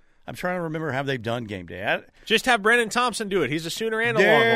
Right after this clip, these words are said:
Speaker 2: Longhorn.
Speaker 1: you go, right there, yes.
Speaker 2: Well, he's, and you can't have him be the guest picker. They extend the heavenly hotline to Daryl K. Royal.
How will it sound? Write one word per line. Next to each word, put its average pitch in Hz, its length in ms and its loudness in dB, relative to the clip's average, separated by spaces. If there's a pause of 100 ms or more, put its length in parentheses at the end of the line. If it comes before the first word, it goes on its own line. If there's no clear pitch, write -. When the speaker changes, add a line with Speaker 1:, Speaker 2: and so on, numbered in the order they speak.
Speaker 2:
Longhorn. 214 120 0
Speaker 1:
you 190 140 -2
go, 196 360 0
right 175 320 -2
there, 147 380 0
yes. 131 640 -4 (140)
Speaker 2:
Well, 110 240 -2
he's, - 460 -14 (640)
and 85 360 -14
you 82 100 -20 (100)
can't 78 160 -20
have 82 180 -20
him 85 140 -20
be 80 60 -20
the 78 100 -20
guest 76 280 -20
picker. - 340 -20 (1800)
They 117 480 -6
extend 160 560 -4
the 147 60 0
heavenly 147 400 -4
hotline 123 540 -4
to 110 80 -10
Daryl 113 320 -4
K. 113 200 -8
Royal. 95 440 -8